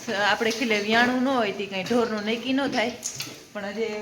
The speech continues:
પાવરફુલ હુરમાં બાવલું ભરતી હોય તો ખબર નહીં. ઓય ગાડા બાડાને તો કમ્પ્લીટ પડે ગા. હાલો આપણે કેમેરો ફેરવીને જોઈ લઈએ. તો હજે આ ગાડા હે ને ઈ ત્યાં આ ખબર પડે, પણ હજે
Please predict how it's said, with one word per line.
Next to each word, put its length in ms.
પાવરફુલ 480
હુરમાં 420
બાવલું 360
ભરતી 380
હોય 140
તો 180
ખબર 360
નહીં. 160
ઓય 120
ગાડા 300
બાડાને 360
તો 120
કમ્પ્લીટ 420
પડે 220
ગા. 160
હાલો 120
આપણે 180
કેમેરો 320
ફેરવીને 380
જોઈ 200
લઈએ. 160
તો 80
હજે 180
આ 140
ગાડા 360
હે 140
ને 160
ઈ 80
ત્યાં 280
આ 220
ખબર 240
પડે, 240
પણ 220
હજે 260